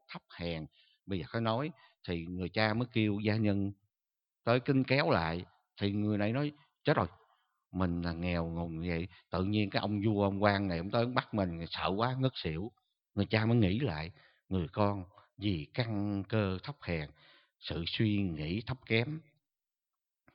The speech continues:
tự ti mặc cảm, cho nên người cha dùng phương tiện quá độ, tức là thôi thả nó ra đi."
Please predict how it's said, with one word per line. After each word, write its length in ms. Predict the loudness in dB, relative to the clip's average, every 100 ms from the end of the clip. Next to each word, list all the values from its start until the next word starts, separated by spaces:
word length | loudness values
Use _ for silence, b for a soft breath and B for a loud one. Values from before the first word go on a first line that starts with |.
| _ -4
tự 200 | -4 -4 0
ti 220 | 0 0
mặc 140 | -4 -6
cảm, 340 | -6 -6 -8 -12 _ _
cho 100 | 0
nên 240 | 2 2 0
người 120 | -2
cha 180 | 0 -2
dùng 280 | 0 -4 -4
phương 220 | -2 -2
tiện 300 | -2 -4 -4
quá 140 | -6 -4
độ, 340 | -4 -4 -8 B B B B
tức 140 | -4 0
là 240 | 0 -4 -2
thôi 240 | 2 2 2
thả 160 | -2 2
nó 100 | 4
ra 180 | 4
đi." 160 | 4